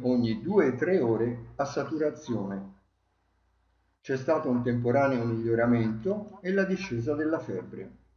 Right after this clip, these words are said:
Poi l'infiammazione ha preso campo, la febbre è salita, la saturazione dell'ossigeno iniziava a calare. Sono al centro di una rete di medici intelligenti, non complici del sistema,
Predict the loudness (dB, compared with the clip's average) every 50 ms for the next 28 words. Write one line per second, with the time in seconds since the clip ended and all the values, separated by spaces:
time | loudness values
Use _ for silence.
0 | _ _ _ _ _ _ _ _ _ _ _ _ _ _ _ _ _ _ _ _
1 | _ _ _ -20 -20 -20 _ _ _ -2 0 2 2 2 2 2 0 0 2 2
2 | 0 0 2 0 0 0 0 -2 0 -2 0 0 0 0 2 2 2 2 2 0
3 | -2 -2 -4 -4 -6 -8 -14 -20 _ _ _ _ -6 -6 -2 0 2 2 2 4
4 | 2 2 2 2 2 2 2 2 0 -2 0 2 2 2 2 0 -6 -12 -18 -20
5 | _ _ _ _ -8 -4 -4 -2 -2 -2 -4 -2 0 0 0 -2 -2 -2 0 0
6 | 0 2 2 2 2 4 4 2 2 0 -2 -6 -6 -6 -6 -4 -2 -2 -2 -2
7 | -2 -4 -4 -4 -4 -4 -4 -6 -4 0 0 2 2 2 0 0 -2 -2 -2 0
8 | 0 -2 -2 -4 -6 -10 -12 -14 -20 -20 _ _ _ _ _ _ _ _ _ _
9 | _ _ _ _ _ _ _ _ _ _ _ _ _ _ _ _ -20 -20 -20 -20
10 | _ _ _ _ 0 2 4 6 6 4 4 2 0 0 0 0 2 2 2 2
11 | 2 2 6 6 6 6 6 4 2 2 2 2 2 2 -2 0 0 0 2 4
12 | 2 2 2 2 -2 -4 -4 -6 -8 -6 -2 2 2 4 4 4 4 4 2 2
13 | 2 -2 -2 2 2 4 4 4 2 0 -2 -4 -6 -6 -6 -6 -8 -12 -14 -18
14 | -14 -8 -4 0 2 4 4 4 2 0 -2 2 4 4 4 4 2 0 -2 -6
15 | -6 -6 -4 -4 -2 2 4 2 2 2 -2 -8 -10 -12 -10 -4 0 0 2 2
16 | 2 2 0 -2 -4 -8 -14 -18 -20